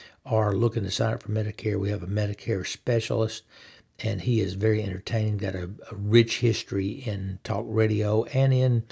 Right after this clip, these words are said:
uh, top forty radio, uh, done sports radio as well. Uh, and he, what he's gonna do, he's going to, uh, which I'm at sixty-two, so I'm looking at Medicare and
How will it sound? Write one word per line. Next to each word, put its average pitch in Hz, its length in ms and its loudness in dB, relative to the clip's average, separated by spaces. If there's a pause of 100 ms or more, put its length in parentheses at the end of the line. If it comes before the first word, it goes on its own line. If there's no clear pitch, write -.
(360)
uh, 101 280 -4
top 113 300 -2
forty 117 260 4
radio, 101 600 0 (340)
uh, 117 80 -6
done 107 240 0
sports - 400 0
radio 98 460 -2
as 87 120 -8
well. 107 480 0 (440)
Uh, 101 240 -4 (100)
and 101 140 -2
he, - 100 -6
what 120 160 2
he's 113 140 4
gonna 113 120 2
do, 107 160 2
he's 127 200 2
going 110 300 -2
to, 95 360 -2 (320)
uh, 107 220 -4
which - 260 2 (140)
I'm 127 120 4
at 127 120 0
sixty-two, 123 640 0
so 107 180 -2
I'm 127 160 4
looking 110 340 0
at 104 220 -6 (400)
Medicare 104 760 2
and 95 200 -4